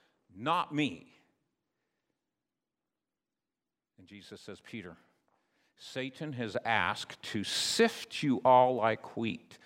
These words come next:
but I have prayed for you that when your faith recovers,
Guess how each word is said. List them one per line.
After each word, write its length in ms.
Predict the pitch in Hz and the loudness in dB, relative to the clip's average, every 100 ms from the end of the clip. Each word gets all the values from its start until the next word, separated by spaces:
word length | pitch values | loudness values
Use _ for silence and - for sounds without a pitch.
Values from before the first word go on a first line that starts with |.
| - - _ | -20 -20 _
but 160 | 113 110 | -6 -2
I 320 | 110 123 151 | 0 2 2
have 240 | 175 123 - | 2 -2 -4
prayed 460 | - 117 131 139 | 0 4 4 0
for 280 | - - 107 | -6 -4 -4
you 600 | 92 117 190 254 82 - - - _ _ _ _ _ _ _ 113 | -2 6 8 8 6 -8 -18 -20 _ _ _ _ _ _ _ -4
that 340 | 127 107 - _ - | -2 -2 -8 _ -6
when 300 | 135 156 156 | 0 2 2
your 180 | 139 | 0
faith 640 | - - 202 240 262 - - - _ | -2 2 6 6 4 -4 -18 -20 _
recovers, 1120 | - 202 - - 220 214 110 73 - - - | -4 -4 -2 0 4 4 0 -10 -12 -10 -10